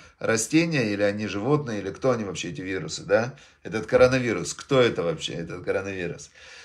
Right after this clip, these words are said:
Но мы видим, что жизнь, она идёт, э, всё время усложняется, усложняется, и дальше были сотворены рыбы и птицы. И как красиво, вот посмотрите, насколько точный язык в Торе.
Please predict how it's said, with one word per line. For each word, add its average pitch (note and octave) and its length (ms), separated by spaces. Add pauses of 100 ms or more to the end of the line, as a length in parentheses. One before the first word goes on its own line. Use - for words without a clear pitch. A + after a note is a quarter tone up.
(140)
Но A#2 100
мы D#3+ 100
видим, F#3 300
что C#3 600
жизнь, D#3 260
она C3+ 220
идёт, C3+ 260
э, A2 400
всё - 160
время C3+ 400
усложняется, A#2 1040
усложняется, D3 840
и D#3 420 (240)
дальше A2+ 340
были A#2 200
сотворены A#2 600
рыбы C#3 380
и A2+ 240
птицы. D#3+ 640 (380)
И A2+ 120
как F3 240
красиво, C#3 400
вот G2+ 240
посмотрите, D#3 400
насколько A#2+ 400
точный C3+ 480
язык A2 320
в - 40
Торе. E2 360